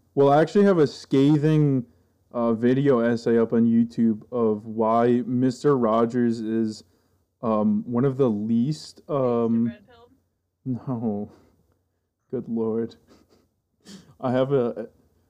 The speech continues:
Speaker 1: I have an essay on why Mister Rogers is one of the, um, least engaging,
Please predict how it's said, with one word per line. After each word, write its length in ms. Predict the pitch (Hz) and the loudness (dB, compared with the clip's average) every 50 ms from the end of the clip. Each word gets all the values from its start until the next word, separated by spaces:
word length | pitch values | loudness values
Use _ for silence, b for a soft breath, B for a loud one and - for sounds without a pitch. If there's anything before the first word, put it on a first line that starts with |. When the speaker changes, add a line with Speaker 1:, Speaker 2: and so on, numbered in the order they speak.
| _ _ - | _ _ -12
Speaker 1:
I 80 | 117 | -6
have 160 | 123 139 151 143 | -4 -2 -2 0
an 100 | 120 117 | -2 -2
essay 420 | 120 131 127 - 127 123 117 117 | -2 -4 -4 -4 -4 -2 -2 -2
on 320 | 113 - 113 113 113 110 107 | -4 -4 -4 -4 -4 -2 -2
why 380 | 107 110 107 107 107 107 107 113 - _ | -4 -4 -4 -4 -4 -4 -6 -8 -10 _
Mister 300 | 139 127 113 - - 123 | -8 -8 -8 -6 -6 -4
Rogers 500 | 113 110 110 113 113 110 110 113 110 110 | -2 0 0 0 0 -2 -2 -4 -6 -6
is 300 | 110 110 110 104 - 120 117 _ _ _ _ _ _ _ _ | -4 -6 -6 -8 -10 -16 -20 _ _ _ _ _ _ _ _
one 180 | - 131 123 120 | -8 -6 -4 -4
of 200 | 120 113 113 110 | -2 -4 -4 -4
the, 220 | 113 110 110 107 - - | -2 -2 -4 -4 -6 -8
um, 300 | 123 120 113 110 110 110 | -6 -4 -2 -2 -2 -2
least 480 | - 135 139 147 170 180 185 - - - | -4 -4 -2 0 2 2 0 0 0 2
engaging, 920 | 190 190 180 147 160 156 156 151 151 127 143 156 151 147 147 147 139 135 | 2 2 4 4 4 4 4 4 2 2 2 2 2 2 2 0 -2 -4